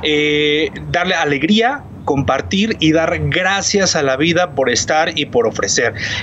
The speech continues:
Eh, sobre todo porque, pues, viene, es una tradición otomí que viene desde nuestros antepasados. Ella igualmente lo heredó de su abuela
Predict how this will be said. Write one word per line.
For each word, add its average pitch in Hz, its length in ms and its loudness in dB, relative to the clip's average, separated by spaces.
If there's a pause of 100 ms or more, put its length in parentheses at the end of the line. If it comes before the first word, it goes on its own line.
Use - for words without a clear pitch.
Eh, 135 240 2
sobre 165 280 2
todo 185 240 2
porque, 156 240 0
pues, 139 180 0
viene, 165 360 2
es 156 100 -2
una 175 160 2
tradición 151 400 2
otomí 156 340 2
que 156 120 0
viene 151 220 2
desde 127 280 2
nuestros 120 300 2
antepasados. 175 760 0
Ella 156 140 2
igualmente 147 540 2
lo 135 100 4
heredó 131 360 2 (300)
de 131 140 0
su 127 580 4
abuela 185 680 2